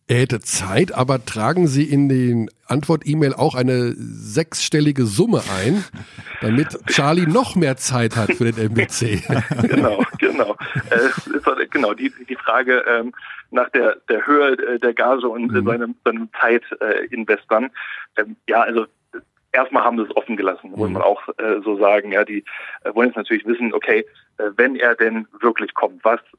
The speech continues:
Speaker 2: soll er denn da tun? Es geht um Bausteine, ähm, und am Ende wird wahrscheinlich da eine Summe stehen, die für uns hier in, in Mitteldeutschland ein bisschen illusorisch ist.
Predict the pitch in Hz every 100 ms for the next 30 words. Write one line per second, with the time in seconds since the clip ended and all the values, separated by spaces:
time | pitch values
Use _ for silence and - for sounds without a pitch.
0 | - 98 107 104 101 101 90 - 127 123
1 | 113 104 - 113 - 107 104 123 - 117
2 | 113 110 113 - 104 101 107 104 - -
3 | - - 117 113 - 113 107 113 117 110
4 | 113 - _ 113 107 - 117 110 107 104
5 | 101 113 113 - 110 110 107 110 104 110
6 | 107 123 113 123 113 110 117 110 110 110
7 | 113 117 110 107 123 120 123 151 117 113
8 | 113 110 113 127 - 127